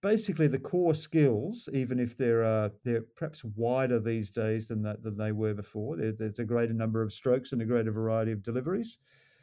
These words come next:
Given the same circumstances and the same opportunities, great players would be great players in any era. And, uh,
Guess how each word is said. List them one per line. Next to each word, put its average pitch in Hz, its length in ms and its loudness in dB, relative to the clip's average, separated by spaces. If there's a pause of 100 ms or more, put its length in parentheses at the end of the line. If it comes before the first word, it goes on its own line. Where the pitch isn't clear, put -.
(300)
Given 165 220 6
the 151 80 4
same 165 340 6
circumstances 147 880 4
and 127 100 2
the 117 60 0
same 127 260 0
opportunities, 127 560 -4
great 135 320 4
players 117 320 0
would 117 100 0
be 107 80 -4
great 110 260 -2
players 104 560 -4 (180)
in 120 260 0
any 120 240 2
era. 104 300 -2 (640)
And, 107 360 -2
uh, 104 280 0